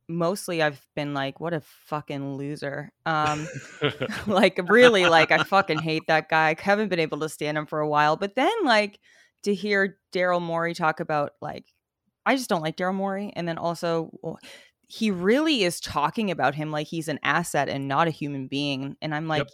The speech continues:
Speaker 1: "Yeah, fuck you, man. Like, this is a person." And I don't know how you expect him to ever play in Philly again. Like, Philly, they're like, they're never gonna be on this dude's side. He can't, you really need to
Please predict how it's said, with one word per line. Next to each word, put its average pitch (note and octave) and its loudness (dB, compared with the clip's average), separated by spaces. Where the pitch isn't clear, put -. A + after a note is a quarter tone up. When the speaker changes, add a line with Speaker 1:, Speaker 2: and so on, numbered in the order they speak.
Speaker 1:
"Yeah, D#4 2
fuck - -6
you, E4+ 4
man. C#4+ 4
Like, B3 0
this D4 0
is D4 2
a F4+ 2
person." A3+ 2
And C#4+ 4
I C4+ 6
don't F4+ 2
know C#4+ 2
how C4+ 0
you C#4+ 2
expect C4 -2
him B3 0
to A3+ -2
ever A#3 4
play B3 -2
in A#3 0
Philly A#3+ 0
again. G#3 2
Like, F#3+ -2
Philly, B3+ -2
they're C#4+ 0
like, F#4 4
they're C#4+ 4
never F4 8
gonna F#4 4
be B3 2
on C#4+ 4
this C#4 2
dude's C4+ -2
side. G3+ 4
He G#3+ -2
can't, C4+ -2
you A3+ -4
really C4+ 0
need A3 -2
to G#3 -6